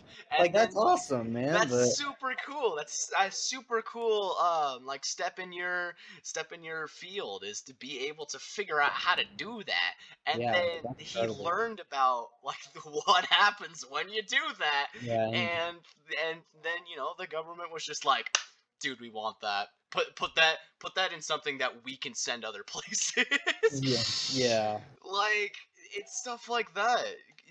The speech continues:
Speaker 2: Yeah, like, it's super cool to make that advancement in your field, but what about the repercussions that come with that?
Speaker 1: Mm.
Speaker 2: Um, there's, there's so many aspects that you can go with here. Uh, in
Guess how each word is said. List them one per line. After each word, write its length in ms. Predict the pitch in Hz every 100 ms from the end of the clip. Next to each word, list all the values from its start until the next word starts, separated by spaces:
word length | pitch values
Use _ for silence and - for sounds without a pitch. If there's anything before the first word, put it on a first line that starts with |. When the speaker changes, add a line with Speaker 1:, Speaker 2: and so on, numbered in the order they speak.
| 165
Speaker 2:
Yeah, 220 | 151 165 147
like, 160 | 160 147
it's 160 | 139 -
super 240 | 196 190
cool 300 | - 190 202
to 120 | -
make 220 | 160 170 -
that 160 | 170
advancement 680 | 160 120 127 175 - 175 147
in 100 | 127
your 120 | 113
field, 380 | - 226 240 220
but 180 | - 170
what 140 | 135 175
about 280 | 160 170
the 100 | -
repercussions 760 | 113 131 - - 165 202 143 -
that 160 | 98
come 220 | - 98 95
with 120 | 92
that? 280 | 90 87 85 _ _
Speaker 1:
Mm. 280 | 120 120 117
Speaker 2:
Um, 580 | 131 123 117 104 95 82 _ _ _ _ _ _ _ _
there's, 220 | 151 151 143
there's 220 | 151 -
so 380 | - 160 185 180 131
many 340 | 139 143 151
aspects 520 | 127 127 131 - 120 -
that 120 | 117
you 140 | 120
can 200 | - 117
go 240 | 113 139 151
with 180 | 98
here. 460 | - 98 85 82 78 _
Uh, 260 | 98 107 92
in 140 | -